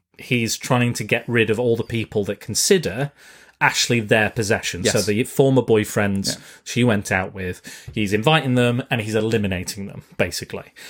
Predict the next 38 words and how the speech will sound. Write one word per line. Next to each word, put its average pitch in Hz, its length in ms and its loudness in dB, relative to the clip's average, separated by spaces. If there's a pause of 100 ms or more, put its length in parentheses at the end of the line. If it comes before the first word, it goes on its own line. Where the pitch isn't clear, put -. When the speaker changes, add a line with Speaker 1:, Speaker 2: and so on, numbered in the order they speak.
(160)
Speaker 1:
Um, 98 280 4
so 107 240 4
he 127 340 2 (120)
is, 104 180 -4
th-, 117 160 -6
"This 127 200 2
is 101 80 -8
my 139 180 4
possession. 113 380 -2
It's - 120 -12
mine. 131 580 4 (300)
Nobody 135 280 4
else 117 160 2
can 107 100 -2
have 107 220 0
it. 107 180 -4
It's - 140 -14
mine. 120 440 0
I 110 80 -10
deserve 131 460 2
it. 131 160 2
I 107 100 -12
want 123 400 0
it. 107 160 0
I'll 101 240 -10
get 90 220 -2
it. - 180 -20 (420)
So 92 200 -6
now 156 260 4
I've 123 80 2
done 107 160 -2
that. 107 280 0 (100)
It's 202 80 0
all 285 120 2
mine. 285 400 0
Great." 180 300 2 (420)
Um, 110 540 4 (140)
and 120 420 2